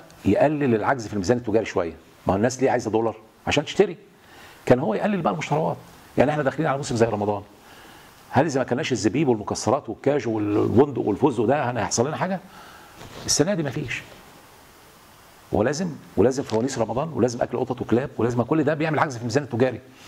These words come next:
نرجع للتعويم، ايه تاثيره بقى على العقار؟ تاثيره ان ال-، ان العقار تلاتين في المية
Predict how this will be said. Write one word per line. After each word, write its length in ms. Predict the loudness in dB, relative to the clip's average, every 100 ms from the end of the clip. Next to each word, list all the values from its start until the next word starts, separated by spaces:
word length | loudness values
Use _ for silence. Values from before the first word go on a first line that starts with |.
| -12 2
نرجع 240 | 2 2 -2
للتعويم، 480 | 2 2 2 -2 -2 2
ايه 100 | 2
تاثيره 360 | 2 0 2
بقى 140 | 2 0
على 60 |
العقار؟ 340 | -2 -2 -2 -4 -18 -8 -2
تاثيره 460 | 0 2 2 0 -6 -16 -4
ان 160 | 0 0
ال-، 160 | 0 0
ان 140 | 0
العقار 520 | 0 0 0 -2 -4 -12 -10 0
تلاتين 480 | 2 2 2 2
في 80 | 2
المية 560 | 2 2 2 2 -2